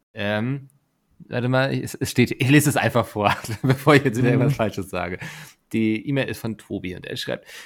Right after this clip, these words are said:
Speaker 1: „Ich habe heute den Podcast und eure Meinung bezüglich des Gerichtsurteils gehört und wollte etwas juristisches Licht in das Dunkle bringen. Es geht hierbei nicht, wie von Sepp mehrmals gesagt,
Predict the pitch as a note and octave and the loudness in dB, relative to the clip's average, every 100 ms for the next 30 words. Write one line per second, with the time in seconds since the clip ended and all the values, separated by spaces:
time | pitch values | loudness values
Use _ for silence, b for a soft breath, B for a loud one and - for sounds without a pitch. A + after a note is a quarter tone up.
0 | - F3 F#3+ D#3+ C#3+ C3 - E3 - C3+ | -4 2 6 6 4 0 -4 -12 0 6
1 | B2 - - A#2 A2+ G#2 A2+ D3 A#2+ A2 | 6 4 -4 -4 -2 2 2 0 -2 -6
2 | - C#3+ C#3 B2+ A2 - A2 A2 A2 - | -12 -8 -6 -6 -8 -4 2 2 2 -4
3 | - G2 G2 G2+ - G#2+ G2+ G#2 - G#2 | -10 -2 -2 -2 -4 -2 -2 -2 -6 -6
4 | G#2 A2 - G#2 C#3 C3 - A2 C#3+ C#3+ | -6 -6 -12 -6 -4 -4 -8 -4 -4 -4
5 | C#3+ D3+ C3+ A2+ A2+ - - - A2 A#2 | -6 -6 -4 -2 -2 -2 -14 -6 -4 -4
6 | - C3+ D#3+ G#2+ - E2 - _ b b | -4 -6 -4 -6 -8 -12 -14 _ b b
7 | b b b _ D#3+ D3+ D3 C3+ A#2+ C#3+ | b b b _ -8 -4 0 2 4 4
8 | D#3+ - - _ A2+ G2+ G#2+ G2+ G#2 A2 | 2 -2 -18 _ -6 -4 -4 -4 -6 -4
9 | G2+ G2+ G2 F#2+ F#2+ F#2 | -2 -2 -6 0 0 0